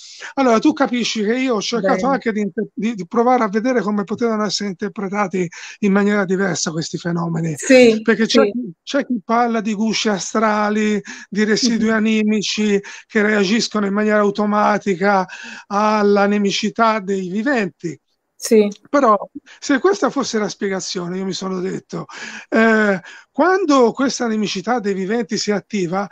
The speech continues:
Speaker 1: dovrebbe attivare sempre questi automatismi energetici, eh, animici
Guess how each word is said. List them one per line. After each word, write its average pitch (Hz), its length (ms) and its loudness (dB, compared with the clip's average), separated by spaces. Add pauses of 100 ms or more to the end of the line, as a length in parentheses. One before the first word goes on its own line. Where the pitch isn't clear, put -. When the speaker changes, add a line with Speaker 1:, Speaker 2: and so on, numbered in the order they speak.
(180)
Speaker 1:
dovrebbe 247 420 2
attivare 262 440 2
sempre 262 340 -2
questi 202 280 0
automatismi 185 960 -2 (260)
energetici, 220 1000 2
eh, 269 80 -6 (300)
animici 233 1000 2